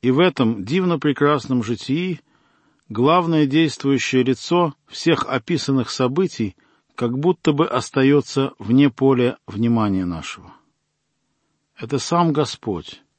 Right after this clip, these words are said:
всегда милостивый к страждущим, щедрый к нуждающимся, творец дивных и славных чудес. Как легко и естественно видеть эти чудеса в таком незабвенном житии,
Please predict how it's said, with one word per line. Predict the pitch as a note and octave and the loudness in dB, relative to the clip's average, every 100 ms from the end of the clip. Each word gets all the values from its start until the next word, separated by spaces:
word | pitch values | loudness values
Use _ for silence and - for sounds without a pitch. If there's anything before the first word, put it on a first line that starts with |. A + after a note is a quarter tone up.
| _ _ _ - | _ _ _ -20
всегда | - A#2+ B2 C#3 | -6 -2 2 4
милостивый | B2+ D#3 C#3 - - A#2+ A#2+ | 4 4 0 -2 -6 -4 -4
к | |
страждущим, | - - A2+ C3+ A2+ A#2+ - A2 G#2+ _ _ _ _ _ | -8 -2 -2 -2 -4 -8 -8 -10 -14 _ _ _ _ _
щедрый | - - E3+ D3 B2+ A2 | -6 0 2 2 0 0
к | |
нуждающимся, | A#2 G2 F#2+ C3+ C#3+ B2 - A2+ - G#2+ _ _ | -4 -4 -2 2 2 0 -6 -8 -10 -16 _ _
творец | - A2+ C#3 D#3+ - - | -4 2 2 2 -4 -12
дивных | - F3+ E3+ C#3+ | -8 -4 -4 -4
и | - - | -8 -10
славных | - G#2 A2 G#2+ - | -4 -2 -2 -4 -8
чудес. | - F2 F2 D#2+ - - _ _ _ _ _ _ _ _ - - | -14 -10 -10 -10 -16 -20 _ _ _ _ _ _ _ _ -20 -6
Как | E3+ D3+ | -6 0
легко | E3 - - E3+ | -2 -2 2 4
и | D#3 | 4
естественно | - - F3 - G2+ G2+ F2 _ _ _ _ | 2 0 -2 -2 -6 -4 -6 _ _ _ _
видеть | A#2 D#3+ D3+ C3 - | -2 -2 -2 -6 -2
эти | C3+ C3 | -2 -2
чудеса | - B2+ C3 - F3 D3 - _ _ _ | -4 -4 -4 0 0 0 -6 _ _ _
в | - | -4
таком | C3 D#3 D3 | -2 2 4
незабвенном | C#3 C3+ B2 D3 F#3+ E3+ C#3 | 4 2 0 2 2 2 0
житии, | C#3 - D#3 F3+ D#3 | -2 -4 -4 -2 -4